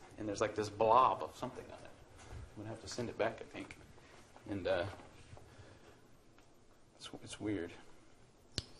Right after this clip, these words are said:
Uh, and I was hitting it on there, hitting it, that blob <laughs> on the wheel, on the, drawing the wheel right there. Okay, so we've got a hitch here, uh, a disc, and I'm gonna call, um, the disc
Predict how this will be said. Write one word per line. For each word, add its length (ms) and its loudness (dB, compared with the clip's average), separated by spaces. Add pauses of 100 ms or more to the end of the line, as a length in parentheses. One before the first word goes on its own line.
(760)
Uh, 180 0
and 80 -4
I 20 -2
was 100 -8
hitting 260 -2
it 120 -6
on 100 -6
there, 120 -4 (200)
hitting 200 -4
it, 120 -6
that 200 0
blob 320 2
<laughs> 60 -6
on 80 -8
the 140 -10
wheel, 80 -10 (240)
on 80 -8
the, 60 -8 (100)
drawing 200 0
the 80 -4
wheel 180 2
right 160 -4
there. 180 -4
Okay, 240 12 (480)
so 120 12
we've 100 10
got 160 12
a 40 12
hitch 280 10
here, 300 8 (960)
uh, 200 10 (120)
a 80 2
disc, 560 10 (960)
and 80 8
I'm 40 12
gonna 120 12
call, 640 12
um, 360 6 (300)
the 60 -2
disc 520 10